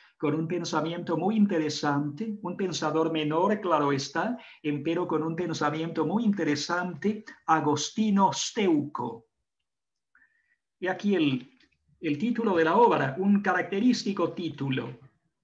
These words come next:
o sea, un título sumario, Acerca de Dios,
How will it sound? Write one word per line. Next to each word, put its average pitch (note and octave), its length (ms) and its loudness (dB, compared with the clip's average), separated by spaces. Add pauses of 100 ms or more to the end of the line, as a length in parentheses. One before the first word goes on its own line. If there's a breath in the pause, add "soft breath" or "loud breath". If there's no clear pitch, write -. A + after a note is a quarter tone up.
o C#3+ 100 -6
sea, F3 240 -4
un D#3+ 160 -4
título F#3 380 -2
sumario, D#3+ 840 0 (640 soft breath)
Acerca G3+ 560 0
de D3+ 120 4
Dios, G#3 720 0